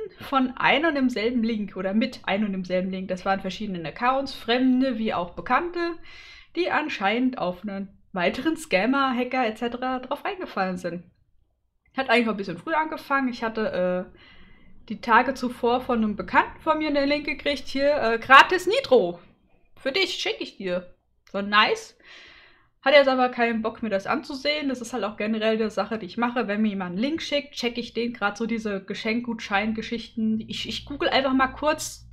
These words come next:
ob das halbwegs legit ist. Vorher drücke ich da nichts an.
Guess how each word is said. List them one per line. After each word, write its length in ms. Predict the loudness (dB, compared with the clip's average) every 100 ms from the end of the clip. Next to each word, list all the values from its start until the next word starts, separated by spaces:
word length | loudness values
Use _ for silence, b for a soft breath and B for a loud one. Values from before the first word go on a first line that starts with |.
| -6
ob 160 | 0
das 180 | 4 4
halbwegs 460 | 4 2 -2 -8 -6
legit 340 | -6 -6 -4
ist. 220 | -4 -4
Vorher 260 | -4 0 2
drücke 240 | 0 -4
ich 140 | -4 -4
da 100 | -4
nichts 260 | -4 -6
an. 160 | -2 -2